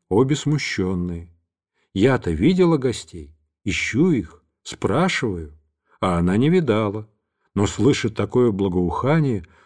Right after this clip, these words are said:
что дух у неё захватывает, точно захлёбывается им, а я ничего не слышу. На другой день батюшка, отец Серафим, приказывает мне, чтобы я пришла к нему.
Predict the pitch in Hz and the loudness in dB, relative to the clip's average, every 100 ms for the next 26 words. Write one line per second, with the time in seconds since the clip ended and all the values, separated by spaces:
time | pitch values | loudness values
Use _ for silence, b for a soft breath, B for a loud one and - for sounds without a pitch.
0 | b - 127 110 113 220 175 170 156 131 | b 0 2 4 4 4 4 2 2 4
1 | 107 101 - 101 90 - 76 76 - _ | 2 2 0 0 -2 -4 -10 -12 -16 _
2 | _ _ - 131 - 156 135 160 160 196 | _ _ 0 0 2 2 2 2 4 6
3 | 196 180 156 120 - 107 85 76 76 _ | 6 2 2 0 -6 -10 -10 -12 -16 _
4 | b b b 98 90 147 190 - 165 185 | b b b -2 2 4 2 0 -2 0
5 | 185 165 180 208 175 - - _ _ _ | -2 -2 -2 -2 -4 -12 -20 _ _ _
6 | _ _ _ _ _ 104 98 101 101 98 | _ _ _ _ _ 0 2 2 4 2
7 | 85 113 156 143 _ _ _ 80 104 101 | 2 2 0 -2 _ _ _ -4 -2 0
8 | 82 - 87 85 92 82 - 90 82 - | -4 -8 -6 -4 -4 -4 -4 -4 -4 -4
9 | 143 156 139 _ _ _ 139 151 131 135 | -2 -2 -4 _ _ _ 0 2 0 0
10 | 135 131 135 135 123 123 131 - _ _ | 0 0 0 -2 0 -2 -4 -10 _ _
11 | _ - 127 131 110 160 165 165 - 101 | _ -2 2 4 4 2 0 -2 0 -2
12 | 90 87 87 85 87 | -2 -6 -6 -6 -8